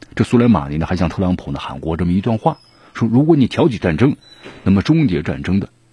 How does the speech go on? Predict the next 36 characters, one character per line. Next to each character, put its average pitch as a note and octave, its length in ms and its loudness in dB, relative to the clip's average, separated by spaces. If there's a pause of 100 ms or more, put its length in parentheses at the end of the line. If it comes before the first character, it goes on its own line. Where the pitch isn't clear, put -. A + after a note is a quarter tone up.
(300)
将 F#2+ 180 -2
是 - 100 -4
我 - 200 -12
们。 - 120 -20 (1500)
其 C#3 120 2
实 E3+ 100 4
大 C#3+ 120 4
家 C#3+ 140 4
呢 F2+ 380 2 (560)
可 - 100 -4
能 G2+ 100 2
还 G#2+ 180 -2
有， A#2+ 180 0
还 A#2+ 160 -4
有 F2+ 100 -4
这 E3+ 100 0
样 C#3 120 2
的 E2 80 -4
一 - 20 -8
个 D#2+ 60 -4
印 D#2 180 -6
象， - 160 -14
什 E2+ 140 0
么 B2+ 60 6
印 B2+ 120 4
象 C#2+ 160 -10
呢？ C#2+ 80 -10
很 F2 140 0
多 A#2 120 2
人 A#2 80 2
翻 A#2 160 2
出 A2+ 120 -4
了 A2 80 0
旧 A2 160 0
照 D#2+ 180 -6
嘛。 C#2 200 -12